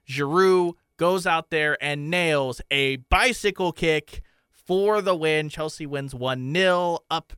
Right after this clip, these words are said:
in the first leg of the Champions League. And yes, I'm always gonna be excited about a Chelsea win, but anytime you can win one oh against the number one team in Spain right now off a bicycle kick,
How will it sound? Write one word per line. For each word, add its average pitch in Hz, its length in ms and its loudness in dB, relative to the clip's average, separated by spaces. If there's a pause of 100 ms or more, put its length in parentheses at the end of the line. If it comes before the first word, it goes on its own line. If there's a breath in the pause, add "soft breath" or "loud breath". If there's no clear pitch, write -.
in 143 140 -8
the 139 40 -12
first 139 320 -8
leg 127 160 -6
of 117 60 -12
the 110 60 -18
Champions 160 560 -4
League. 147 300 -4 (320 soft breath)
And 139 380 -8
yes, 190 380 -4
I'm 135 100 -4
always 156 220 0
gonna 147 100 -4
be 143 80 -2
excited 139 300 0
about 127 160 -2
a 117 60 -4
Chelsea 139 380 -6
win, 139 240 -8
but 120 160 -12
anytime 175 600 -4
you 151 100 -8
can 143 220 -10
win 135 300 -6
one 147 200 -4
oh 127 320 -2 (240)
against 123 260 -10
the 117 80 -10
number 170 240 0
one 175 140 -2
team 165 240 -6
in 156 80 -2
Spain 151 320 -2
right 143 200 -2
now 139 300 0
off 135 200 -2
a 113 80 -2
bicycle 175 520 -2
kick, 170 360 -4